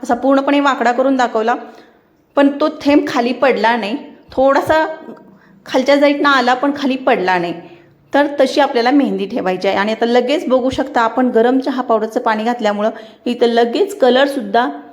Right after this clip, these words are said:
हाताला आलेला दिसणार आहे तुम्हाला. परत एकदा मी दाखवते,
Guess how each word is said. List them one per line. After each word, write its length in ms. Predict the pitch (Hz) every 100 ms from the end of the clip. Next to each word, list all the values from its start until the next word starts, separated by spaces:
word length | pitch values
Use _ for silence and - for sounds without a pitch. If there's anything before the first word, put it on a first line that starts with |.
| - _
हाताला 420 | - 233 214 214
आलेला 260 | 208 208 208
दिसणार 440 | 220 220 196 180
आहे 80 | 208
तुम्हाला. 420 | 214 190 196 208 - - - _ _ _ _ _ _ _ _ _ _ _ _ _ -
परत 220 | 269 294
एकदा 180 | 262 247
मी 100 | 233
दाखवते, 460 | 214 196 202 226